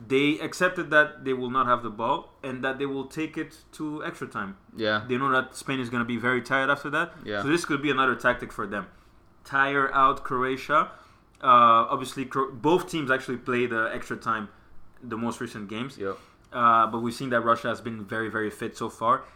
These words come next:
Speaker 1: This could be one of their tactics. Uh,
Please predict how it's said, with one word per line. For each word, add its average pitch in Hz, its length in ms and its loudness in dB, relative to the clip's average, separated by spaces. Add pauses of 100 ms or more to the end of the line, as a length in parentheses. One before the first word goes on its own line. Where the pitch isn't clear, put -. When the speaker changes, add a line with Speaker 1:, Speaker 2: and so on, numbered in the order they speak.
(340)
Speaker 1:
This 127 240 -6
could 123 120 -8
be 123 80 -4
one 117 140 0
of 107 80 0
their 107 100 -2
tactics. 120 640 -4 (320)
Uh, 104 500 0